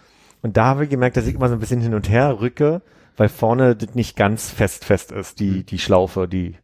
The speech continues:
Speaker 1: der Riemen. Und da habe ich dann gemerkt, dass ich, äh, hier am, am Ballen total große Blase dann gekriegt habe, weil ich die ganze Zeit beim Gehen immer so ein Stück vorgerutscht bin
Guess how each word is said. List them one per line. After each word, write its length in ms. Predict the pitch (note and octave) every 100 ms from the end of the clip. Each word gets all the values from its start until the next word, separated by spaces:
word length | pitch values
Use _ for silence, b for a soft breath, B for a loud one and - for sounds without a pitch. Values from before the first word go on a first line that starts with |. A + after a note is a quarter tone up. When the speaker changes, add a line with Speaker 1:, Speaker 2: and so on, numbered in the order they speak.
| -
Speaker 1:
der 160 | F#2+ F2
Riemen. 200 | F2+ F#2 B B B B B
Und 220 | A#2+ G#2
da 80 | G2
habe 100 | C3+
ich 60 | D3
dann 80 | C#3+
gemerkt, 300 | B2+ B2 A#2+
dass 80 | A2+
ich, 320 | A2+ - -
äh, 300 | B2 B2 C#3 -
hier 300 | B2+ C3+ C3+
am, 160 | A2+ A#2
am 160 | A#2 G2
Ballen 420 | F2+ G2+ F#3 E3
total 400 | G2+ - F#2+ G2
große 300 | - G2 F#2+
Blase 340 | - F2 F#2
dann 140 | F#2+ G2
gekriegt 340 | G2 G#2+ F#2
habe, 160 | G#2+ -
weil 80 | G#2+
ich 60 |
die 80 | G#2
ganze 200 | A2 A#2
Zeit 180 | A#2 G#2+
beim 140 | A2+ G#2
Gehen 180 | G#2+
immer 160 | G2+ A2
so 80 | A2
ein 40 |
Stück 260 | G#2 - -
vorgerutscht 640 | - A#2+ G2 F#2+ - -
bin 180 | A2